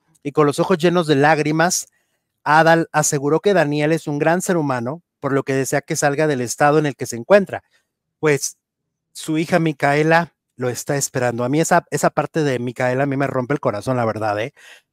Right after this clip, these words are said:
Porque, mm, tú lo recordarás que cuando la primera vez que, que meten a, a Daniel al hospital, él dice que, que, que haberla visto a lo lejos cuando él iba rumbo al quirófano y haberla visto ahí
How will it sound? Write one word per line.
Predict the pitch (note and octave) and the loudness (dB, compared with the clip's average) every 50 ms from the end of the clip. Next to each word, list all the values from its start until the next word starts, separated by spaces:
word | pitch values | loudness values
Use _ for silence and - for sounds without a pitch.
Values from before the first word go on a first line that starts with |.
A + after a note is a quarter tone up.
| _ _ | _ _
Porque, | _ C#3+ C#3 C3+ - _ - C3 B2+ B2+ B2 | _ -2 -2 -2 -4 _ -6 -4 -2 -2 -2
mm, | A#2+ A#2+ A#2 A#2 A#2 A#2 A2+ - - - - | -2 -4 -4 -4 -6 -6 -8 -12 -18 -20 -6
tú | - D#3 D3+ | -4 0 4
lo | D#3 E3 | 4 6
recordarás | D3 D3+ - - C3 B2+ C3 B2+ C3+ C#3+ - | 6 4 2 2 0 2 4 2 2 2 2
que | - E3+ | -2 -2
cuando | - - C3+ B2+ B2+ B2 B2 A#2+ B2 | 2 2 2 2 2 2 2 2 2
la | C3 A#2+ C#3 C#3 C3+ | 0 2 2 2 2
primera | - C3 C3+ C3 C#3 D3 | 2 0 0 2 4 4
vez | D3 D3 C#3 - | 4 4 0 0
que, | - D3+ C#3+ C#3 B2 G2+ - - - - - - _ _ | 2 2 4 4 2 -2 -6 -14 -20 -20 -20 -20 _ _
que | C#3 C3 | -2 -2
meten | C#3 C#3+ - D#3 D3+ | -2 0 0 2 2
a, | C#3+ C3+ C3 C3 - | 4 2 2 2 2
a | C3+ C3+ C3+ | 2 4 6
Daniel | C3+ C3+ C3+ C3+ C#3 C#3+ | 4 4 4 2 4 4
al | C#3+ C#3+ | 4 4
hospital, | C#3 - - - C#3+ - - D#3 D3 D3+ F3 A#2+ - - - - - _ | 2 0 -4 -10 -10 2 4 6 6 6 4 0 -4 -14 -20 -20 -18 _
él | - B2 C3+ C#3 | -4 -2 -2 -2
dice | C3+ C#3 C3 - E3 D#3+ | -2 -2 0 -2 -2 -2
que, | - D3 C3+ B2+ A#2 A2 G#2 F2+ _ _ _ | 0 -2 -2 0 -2 -4 -8 -12 _ _ _
que, | _ - B2+ B2 G#2+ G#2+ _ | _ -10 -10 -10 -10 -16 _
que | - D3 C#3+ C#3+ - - | 0 0 0 0 0 -2
haberla | A#2+ C3+ C#3 C#3+ C#3 C#3 E3 E3 | 0 2 2 2 4 6 4 4
visto | D3 D#3 D#3 - - F#3 | 4 2 -2 0 4 4
a | E3+ | 6
lo | D#3+ C#3+ C3 | 6 6 4
lejos | C3+ C3+ C#3 C#3 D#3 D#3+ - | 4 2 0 -2 -4 -8 -6
cuando | - C#3+ B2+ B2+ C#3 | -4 -6 -4 -2 -2
él | C#3 | 0
iba | D3 D3 D3+ | 2 2 2
rumbo | D3 C#3+ C#3+ C#3 C3+ | 2 0 -2 0 0
al | C3+ B2+ | 0 0
quirófano | - - C#3 C3+ C3+ C3+ - D3+ C#3+ C#3 C3+ C3 | -2 -4 0 2 2 2 2 0 0 0 0 0
y | |
haberla | B2+ B2+ B2 B2+ C3+ C#3+ C#3+ | 2 2 2 2 2 2 2
visto | C#3 C#3+ C3+ - - - D3 | 0 -2 -6 -6 0 2 2
ahí | C#3 C#3 C3+ C#3 C#3+ D#3 D#3 | 2 2 -2 -4 -6 -6 -6